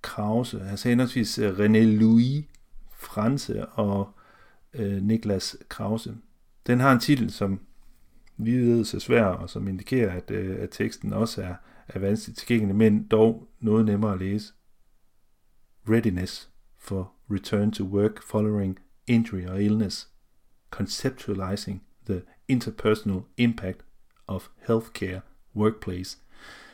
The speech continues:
and insurance factors. Og det er jo en forskningsartikel, som er et sammenkog af forskellige forskningsresultater.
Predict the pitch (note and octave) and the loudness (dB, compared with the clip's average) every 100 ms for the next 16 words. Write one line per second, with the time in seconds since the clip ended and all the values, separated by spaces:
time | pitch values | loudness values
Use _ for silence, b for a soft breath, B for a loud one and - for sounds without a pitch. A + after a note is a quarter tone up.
0 | B B B B _ - G2+ A#2 - A2 | B B B B _ -8 -4 -4 -4 -6
1 | F#2+ - G2 G2 - F#2 - - - - | -6 -2 -2 -2 -6 -12 -12 -18 -18 -20
2 | _ _ _ _ _ _ _ _ _ b | _ _ _ _ _ _ _ _ _ b
3 | b b b b b b b b b b | b b b b b b b b b b
4 | b - A2+ C3+ D3 A#2+ F#2+ F#2 B B | b -2 4 8 10 8 6 0 B B
5 | B A3 A#3 - - - A2+ G2 E2 F#2 | B -2 -2 -4 -10 -6 -4 -4 -6 -6
6 | F2 E2+ b b b b - C#3+ - - | -6 -10 b b b b -20 -20 -20 -18
7 | - - G2+ G2 - - F#2 F#2 - - | -16 -10 -8 -8 -6 -4 -4 -4 -10 -10
8 | - - - A2+ C3+ - G#2+ F2 F2+ G2+ | -10 -8 -4 0 0 2 0 0 -4 -6
9 | F2 - - - - - - - - G#2+ | -6 -10 -20 -20 -20 -20 -18 -14 -4 -2
10 | F2+ - G2 - G2+ - G2 - G2+ F#2+ | -2 -6 -8 -8 -14 -14 -14 -8 -6 -6